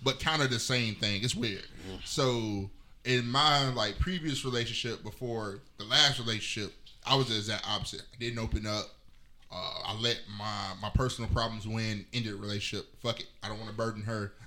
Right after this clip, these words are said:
Ah, I'm gonna go to therapy. Exactly what I did. This relationship, nigga, I was emotionally mature. I was ready to take on everything. Uh, I was financially stable. I was like, "Okay,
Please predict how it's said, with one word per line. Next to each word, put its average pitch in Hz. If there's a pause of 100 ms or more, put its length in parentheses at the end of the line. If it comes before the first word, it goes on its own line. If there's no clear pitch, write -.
(120)
Ah, 110
I'm 107
gonna 101
go -
to -
therapy. 107 (320)
Exactly 120
what 107
I -
did. 101 (320)
This 175
relationship, 135 (260)
nigga, 101 (260)
I -
was 98
emotionally 139
mature. 139 (480)
I 90
was 98
ready 135
to 131
take 135
on 127
everything. 120 (500)
Uh, 92 (320)
I -
was 92
financially 139
stable. 127
I -
was 113
like, 107
"Okay, 113